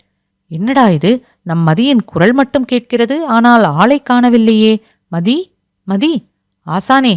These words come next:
சற்று கீழே பாருங்கள்." "ஆ, மதி, இதென்ன குழிக்குள் இருக்கிறாய்?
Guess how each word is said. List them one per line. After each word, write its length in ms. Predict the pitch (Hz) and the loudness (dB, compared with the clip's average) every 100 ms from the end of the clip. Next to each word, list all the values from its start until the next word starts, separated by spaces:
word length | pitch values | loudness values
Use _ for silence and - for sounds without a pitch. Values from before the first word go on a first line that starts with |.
| 147 | -4
சற்று 360 | - 175 - - | -10 -12 -10 -10
கீழே 320 | 233 254 269 | -4 0 0
பாருங்கள்." 480 | - 185 214 196 139 - _ _ _ _ _ | 0 -2 0 0 -2 -6 _ _ _ _ _
"ஆ, 120 | 156 220 311 | -10 -8 -6
மதி, 300 | 180 190 302 220 - _ - | -4 -2 -2 -4 -10 _ -12
இதென்ன 300 | 185 262 349 | -4 -2 -2
குழிக்குள் 500 | - 269 311 - 277 | -2 -2 -2 0 0
இருக்கிறாய்? 500 | 247 208 - 202 156 | 0 0 -2 0 0